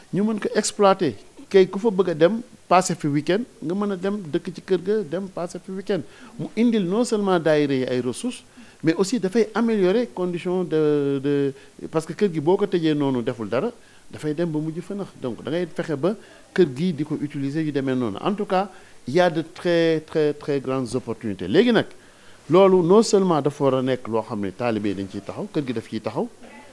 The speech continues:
mais état bi daf ci war a taxaw. Municipalité bi daf ci war a taxaw. On parle d'intercommunalité, mais aussi interdépartementalité. Cette région est une région fertile. Quatre-vingts pour cent des légumes utilisés à Dakar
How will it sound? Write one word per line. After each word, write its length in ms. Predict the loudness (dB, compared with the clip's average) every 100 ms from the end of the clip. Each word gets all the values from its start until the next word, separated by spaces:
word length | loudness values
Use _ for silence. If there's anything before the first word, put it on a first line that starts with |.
| -20 -18 -14
mais 100 | -8
état 220 | -2 0
bi 80 | 0
daf 140 | -2 -4
ci 80 |
war 120 | -4 -4
a 60 | -8
taxaw. 240 | -10 -10 -10 -18 -20 -20 -16 -4
Municipalité 680 | 0 0 -2 0 0 0
bi 60 | -4
daf 140 | -6 -4
ci 60 |
war 80 | -4
a 40 |
taxaw. 320 | -2 0 0 0
On 140 | -2
parle 260 | 2 2 2
d'intercommunalité, 1000 | 0 2 0 2 0 0 0 -2 -4 -6 -8 -20 -20 -14 -8
mais 80 | -6
aussi 280 | -4 -4 -4
interdépartementalité. 1300 | -4 -2 -4 -4 -4 -2 -2 0 0 -2 0 -2 -2 -2
Cette 260 | -2 -2 2
région 440 | 2 4 2 0 -4
est 140 | -6
une 120 | -4 -4
région 280 | -2 -4
fertile. 480 | -2 -2 -2 -2 -2 -4 -14 -20 -20 -20 -8
Quatre-vingts 460 | -6 0 4 6 4
pour 220 | 2 0
cent 280 | 2 2 2
des 220 | 4 4
légumes 400 | 4 2 2 0
utilisés 380 | -2 -4 -4 0
à 140 | 0 2
Dakar 380 | 0 2 0